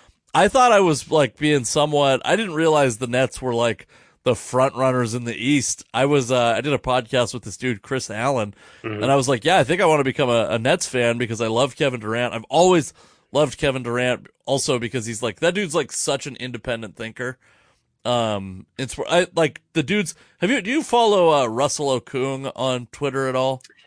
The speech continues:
Speaker 2: I, I've, I've seen some of his tweets. He's come across my, I don't follow him, but he, every now and then he'll have a tweet that comes across my timeline.
Speaker 1: He's like, I disagree with him so much, but it's like, he's so much different than every other athlete,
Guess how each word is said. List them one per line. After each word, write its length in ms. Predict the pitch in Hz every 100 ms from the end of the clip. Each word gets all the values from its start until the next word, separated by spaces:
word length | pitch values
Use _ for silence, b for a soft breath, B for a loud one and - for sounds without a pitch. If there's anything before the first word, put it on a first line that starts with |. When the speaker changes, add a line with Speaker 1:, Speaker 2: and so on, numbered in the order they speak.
| b - -
Speaker 2:
I, 240 | 156 196
I've, 260 | 185 185 -
I've 160 | 170 180
seen 240 | - 185
some 160 | 170 139
of 60 |
his 120 | 117 -
tweets. 300 | 123 123 123
He's 160 | 123
come 160 | 127 113
across 240 | 104 107
my, 80 | 120
I 80 | 120
don't 160 | 135
follow 260 | 127 123 117
him, 120 | 113
but 80 | 110
he, 300 | 113 117 120
every 180 | 135 120
now 140 | 113 113
and 80 |
then 120 | 110 104
he'll 160 | 110
have 120 | 110 104
a 40 |
tweet 240 | - 117 110
that 100 | 101
comes 200 | 107 104
across 280 | 107 104
my 160 | 110 101
timeline. 340 | - 104 104
Speaker 1:
He's 220 | 151 233 254
like, 240 | 165 - - _ -
I 220 | 190 175
disagree 520 | 131 160 - 123 139
with 160 | 127 127
him 120 | 104
so 380 | - - 143 135
much, 340 | 123 98 -
but 160 | 143 139
it's 160 | 127
like, 240 | 160 131 -
he's 300 | - 170 -
so 320 | - 165 175
much 240 | 170 -
different 360 | 156 139 131 107
than 100 | 110
every 320 | 113 127 135
other 240 | 131 123 104
athlete, 540 | 110 127 143 151 -